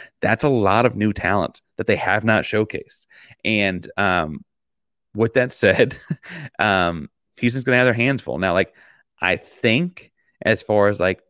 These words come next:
Jalen Robinson, J P Richardson goes, you'll see, like, Malik Fleming. It's a great matchup there.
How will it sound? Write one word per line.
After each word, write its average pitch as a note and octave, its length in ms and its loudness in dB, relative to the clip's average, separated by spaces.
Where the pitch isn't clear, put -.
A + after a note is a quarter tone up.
Jalen G#2+ 400 2
Robinson, G2+ 600 -2
J G2 180 0
P - 140 -8
Richardson G#2 500 -4
goes, A#2 380 0
you'll A2+ 120 2
see, A#2+ 140 2
like, F#2 120 4
Malik A#2+ 240 2
Fleming. C3+ 280 -2
It's - 80 -12
a F2+ 40 -8
great F#2 280 0
matchup G2 340 -2
there. - 240 -6